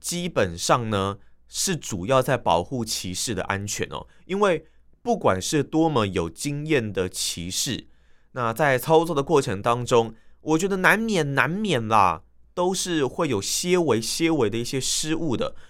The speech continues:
不管是因为可能你的专注力下降，可能你因为骑得比较久，那专注力下滑啦，或者是身体比较疲累啦，都有可能会有这样的情形发生。哦，所以说，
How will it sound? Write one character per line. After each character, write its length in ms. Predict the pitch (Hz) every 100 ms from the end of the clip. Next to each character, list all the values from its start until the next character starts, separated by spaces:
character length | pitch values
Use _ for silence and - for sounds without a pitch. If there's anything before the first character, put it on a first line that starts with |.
| - -
不 140 | 247
管 180 | 175 113
是 160 | 110 165
因 220 | 165 170
为 120 | 147
可 120 | 113
能 120 | 104
你 60 | 104
的 120 | 95
专 220 | 95 131
注 160 | 139 135
力 140 | 117
下 240 | 107 131 95
降， 220 | 131 123
可 100 | 113
能 100 | 98
你 40 |
因 80 | 98
为 100 | 131
骑 240 | 127 - 101
得 100 | 98
比 80 |
较 140 | 92 143
久， 380 | - - - - - _ -
那 160 | 110
专 180 | 101 151
注 140 | 147 143
力 120 | 131
下 280 | - 143 104
滑 240 | 95 95
啦， 280 | 107 107 113
或 160 | -
者 120 | 117 113
是 20 |
身 300 | 120 147 147
体 160 | 131
比 80 | 95
较 120 | 95 120
疲 420 | - - 95 110
累 240 | 147 135
啦， 280 | 110 104 104 - - - -
都 160 | 208
有 100 | 190
可 240 | 180 117 98
能 220 | 95 98
会 180 | 151 127
有 160 | 92
这 140 | - 139
样 160 | 113
的 100 | 107
情 300 | 101 - 90
形 260 | 104 95 87
发 320 | - 98 98
生。 340 | - 90 82 80 - -
哦， 160 | 120 113
所 120 | 208
以 60 | 175
说， 300 | 175 175